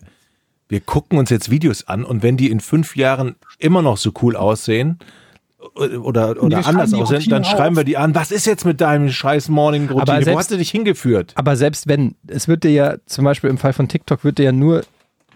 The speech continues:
Speaker 3: das, die, die Erfolgreiche überhaupt in die Timeline gespült.
Speaker 2: Mhm.
Speaker 3: Also das ist ja, die, die selektive
Speaker 2: Das kann man
Speaker 3: Wahrnehmung
Speaker 2: schon
Speaker 3: ist
Speaker 2: sagen,
Speaker 3: ja unfassbar krass. Deshalb gibt's ja auch so viele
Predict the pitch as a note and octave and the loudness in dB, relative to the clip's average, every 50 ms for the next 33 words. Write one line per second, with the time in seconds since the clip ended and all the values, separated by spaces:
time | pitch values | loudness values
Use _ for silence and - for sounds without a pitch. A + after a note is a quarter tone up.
0 | _ _ - C#3+ B2 - - - - _ _ _ - C3 - D3 C3 B2+ B2+ B2 | _ _ -2 -2 -2 -2 -4 -8 -10 _ _ _ -20 -8 -2 0 2 2 2 2
1 | C3+ C3+ C#3 B2+ - - F3 E3+ - - B2 B2+ B2 - B2+ C#3+ C3+ C3+ B2 D3 | 2 2 0 0 0 0 0 0 0 0 0 0 0 -2 -2 0 0 0 0 -2
2 | - - C#3 C3+ B2+ - - D3+ D#3 D3 B2 G2 G2 A2 A2 - - - - - | -2 -2 -2 -2 -2 -2 -2 0 2 2 2 2 0 -2 -4 -6 -6 -6 -8 -6
3 | A#2 A2+ - - _ _ _ _ _ _ C3 C3 B2+ B2 B2+ C#3+ C#3+ - _ _ | -6 -6 -8 -12 _ _ _ _ _ _ 0 2 2 4 2 2 0 -4 _ _
4 | _ - C#3 B2 B2+ D3+ C#3+ C3 G3 - - E3+ D3+ C3 - - F#3 - E3 C#3+ | _ -2 -2 0 0 0 0 0 0 0 2 2 2 0 -2 -6 -6 -2 0 0
5 | C3+ B2+ C#3+ C#3 B2 C#3+ E3 F3+ F3 - - G3+ C3 B2+ D#3+ C3+ C#3+ D3 E3+ F3+ | 0 0 0 0 0 2 2 0 0 0 -2 0 0 2 2 2 2 2 2 2
6 | F3 F3 E3+ D#3+ D#3 D3 D3 C3+ B2+ C3 D3+ C3+ - - _ _ _ _ _ _ | 2 2 2 2 0 0 0 0 2 2 2 0 -2 -4 _ _ _ _ _ _
7 | _ _ - F3 E3+ - E3+ D3+ - - C#3+ - - - D#3+ D#3+ D#3 - - C3 | _ _ -2 -2 0 0 -2 -4 -2 -2 -4 -4 -2 -2 -2 -2 -2 -2 -2 0
8 | - D#3+ C#3+ C3 - F#3+ F#3 - - F#3+ D#3+ C3+ D3 - - D#3 D3+ C#3+ - - | 0 0 -2 -2 -2 -4 -4 -2 -2 0 0 0 0 0 0 0 0 0 0 0
9 | F#3 E3 D#3+ D#3 D3+ C3+ | 0 2 2 2 2 0